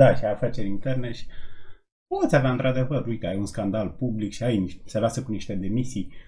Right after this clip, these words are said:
dar parcă ar crede Rothbard că în piață e un control mult mai puternic. Deci asta a fost o iluzie a checks and balances a liberalilor clasici, că poți, prin competiția între partide, prin competiția între puteri,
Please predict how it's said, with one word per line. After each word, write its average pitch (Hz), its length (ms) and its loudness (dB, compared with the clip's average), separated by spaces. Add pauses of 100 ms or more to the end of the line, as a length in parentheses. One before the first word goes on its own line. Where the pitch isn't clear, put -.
(300)
dar 113 180 0
parcă 131 600 2
ar 113 140 -4
crede 120 280 4
Rothbard 120 480 -2
că 117 360 -4 (1400)
în 117 200 -2
piață 139 280 4
e 127 40 4
un 117 80 2
control 117 380 0
mult 117 160 2
mai 101 200 0
puternic. 78 520 -8
Deci 87 160 -10
asta 101 180 -10
a 104 60 -6
fost 110 260 -8
o 110 40 -4
iluzie 101 540 0
a 95 400 -4 (920)
checks - 220 0
and 113 120 2
balances 98 440 0
a 98 40 -4
liberalilor 92 560 -4
clasici, - 420 -8
că 90 100 -6
poți, - 540 0
prin 110 220 8
competiția 107 520 4
între 101 200 0
partide, 101 500 0
prin 107 360 2
competiția 107 500 0
între 101 200 0
puteri, 101 380 2